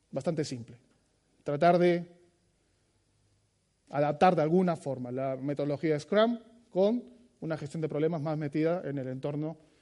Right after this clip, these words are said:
de la gestión de servicios T I. Obviamente, la retrospectiva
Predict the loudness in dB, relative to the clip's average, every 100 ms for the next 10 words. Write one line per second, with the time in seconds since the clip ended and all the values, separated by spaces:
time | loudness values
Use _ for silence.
0 | _ _ -6 -4 -4 -6 -10 -10 -8 -8
1 | -10 -12 -20 -20 _ _ _ _ _ _
2 | _ _ _ _ _ _ _ _ _ _
3 | _ _ _ _ _ _ _ _ _ _
4 | _ _ _ _ _ _ -2 2 4 6
5 | 8 8 8 2 -14 -20 _ _ _ _
6 | _ _ -6 -4 -4 -8 -8 -2 2 4
7 | 4 2